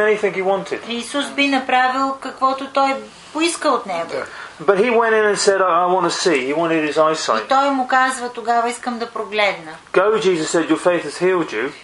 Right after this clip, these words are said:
Speaker 2: И с-, „Иди си“, казва Исус, „твоята вяра те изцели.“
Speaker 1: Immediately he received his sight and followed Jesus
Speaker 2: И
Speaker 1: along the
Speaker 2: той
Speaker 1: road.
Speaker 2: веднага прогледна и тръгна след него по пътя.
Speaker 1: I just want to focus in on this word receive.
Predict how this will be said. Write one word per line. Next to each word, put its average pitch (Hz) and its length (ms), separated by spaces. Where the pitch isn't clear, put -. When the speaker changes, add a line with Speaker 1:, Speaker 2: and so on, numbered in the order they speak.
Speaker 2:
И 226 100
с-, - 140
„Иди 233 320
си“, 302 200
казва 247 320
Исус, 226 300
„твоята 240 380
вяра 214 360
те 214 80
изцели.“ 196 500
Speaker 1:
Immediately 202 480
he - 0
received 220 440
his 208 80
sight 170 240
and 160 60
followed 180 360
Jesus 170 320
Speaker 2:
И 160 40
Speaker 1:
along 165 160
the - 60
Speaker 2:
той 294 160
Speaker 1:
road. 330 120
Speaker 2:
веднага 285 440
прогледна 254 840
и 226 100
тръгна 254 500
след 226 240
него 220 300
по 208 140
пътя. 214 360
Speaker 1:
I 175 100
just 202 120
want 247 160
to - 60
focus 214 240
in 202 140
on 190 200
this - 80
word 170 340
receive. 143 500